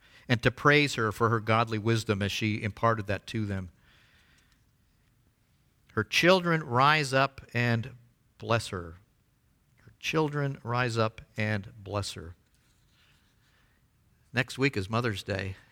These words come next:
<laughs> Just a reminder. <laughs> Similarly, her husband echoes her children's praise. Verse twenty-eight goes on,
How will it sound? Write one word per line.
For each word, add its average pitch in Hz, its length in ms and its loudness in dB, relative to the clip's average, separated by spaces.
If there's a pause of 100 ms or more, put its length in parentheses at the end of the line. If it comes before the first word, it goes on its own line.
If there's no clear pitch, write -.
(960)
<laughs> - 80 -6 (220)
Just - 220 -2
a 175 40 2
reminder. 147 640 4 (280)
<laughs> - 260 -6 (2500)
Similarly, 156 640 6
her 127 180 4
husband 123 520 2
echoes 120 520 0
her 113 360 0 (160)
children's 110 540 0
praise. 104 640 0 (1040)
Verse 117 160 0
twenty-eight 117 320 2
goes 107 180 -2
on, 110 280 2